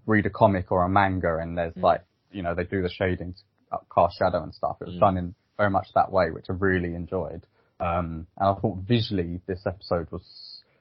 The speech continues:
Speaker 1: you know, very, uh, kind of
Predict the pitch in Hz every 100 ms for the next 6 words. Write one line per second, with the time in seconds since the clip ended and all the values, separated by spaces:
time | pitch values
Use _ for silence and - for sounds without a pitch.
0 | _ _ - 90 80 80 85 - 110 101
1 | 95 92 87 - _ - 92 90 85 87
2 | _ _ _ _ _ _ _ _ _ _
3 | _ - 95